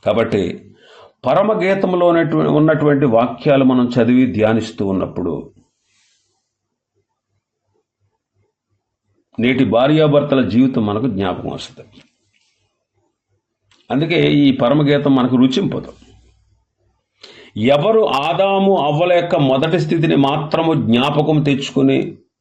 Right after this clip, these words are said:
ఈ పుస్తకం చదువుతారో వారికి ఇది ఆనందకరమైన గీతంగానే ఉంటది, ఆనందకరమైన గీతంగా ఉంటది.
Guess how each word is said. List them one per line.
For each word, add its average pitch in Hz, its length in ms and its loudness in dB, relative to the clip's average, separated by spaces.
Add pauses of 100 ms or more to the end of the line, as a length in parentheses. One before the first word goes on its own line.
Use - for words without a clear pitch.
(340)
ఈ 131 120 0
పుస్తకం 127 340 -2
చదువుతారో 98 920 -2 (1500)
వారికి 131 480 0
ఇది 98 520 -2 (880)
ఆనందకరమైన 120 840 0
గీతంగానే 98 680 -4 (1000)
ఉంటది, - 320 -12 (2000)
ఆనందకరమైన 104 600 -2
గీతంగా 92 360 -6
ఉంటది. - 220 -14